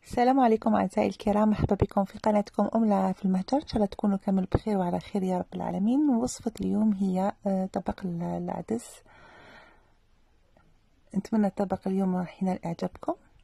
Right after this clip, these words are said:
وإذا أعجبتكم طريقتي تنسوا ديروا جيم واشتراك في القناة. إن كان عندكم تعليقات تفضلوا بها في الصندوق ال-، يعني التعليقات.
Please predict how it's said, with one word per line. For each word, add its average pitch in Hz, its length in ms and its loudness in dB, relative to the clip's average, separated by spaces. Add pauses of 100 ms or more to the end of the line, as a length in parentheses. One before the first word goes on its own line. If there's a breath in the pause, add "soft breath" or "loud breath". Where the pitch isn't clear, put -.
(260)
وإذا 196 220 0
أعجبتكم 185 720 -4
طريقتي 180 580 -8 (520 soft breath)
تنسوا 240 320 -4 (140)
ديروا 185 180 -2
جيم 208 320 0
واشتراك 190 440 -4
في - 100 -20
القناة. 190 460 -4 (2750 soft breath)
إن 208 60 -10
كان 214 140 -2
عندكم 180 320 -2
تعليقات 170 520 -4
تفضلوا 190 400 -4
بها 196 280 -4 (100)
في - 180 -18 (280)
الصندوق - 680 -6
ال-، 175 260 -12
يعني 180 180 -8
التعليقات. 170 640 -8